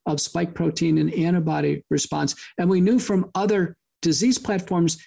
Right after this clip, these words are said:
that these messenger R N As are long-lasting in the body. They're not gone in a couple days like we originally thought. They're probably there for months or more.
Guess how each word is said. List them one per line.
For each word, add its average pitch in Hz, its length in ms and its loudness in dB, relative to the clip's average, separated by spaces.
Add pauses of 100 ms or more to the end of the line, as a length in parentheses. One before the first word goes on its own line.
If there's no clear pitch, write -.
(120)
that 180 120 -2
these 170 200 2
messenger 190 400 2
R 165 120 -2
N 170 80 2
As 175 280 -2
are 156 140 0
long-lasting 160 800 2
in 151 140 2
the 147 60 0
body. 139 340 -2
They're 160 120 0
not 185 280 0
gone 151 300 0 (300)
in 151 120 2
a 147 60 0
couple 156 280 -2
days 147 260 0
like 143 160 -2
we 143 120 0
originally 147 420 0
thought. 143 300 -6
They're 170 100 0
probably 180 380 0
there 151 240 0
for 147 360 -4
months 151 460 -2
or 139 100 0
more. 143 300 0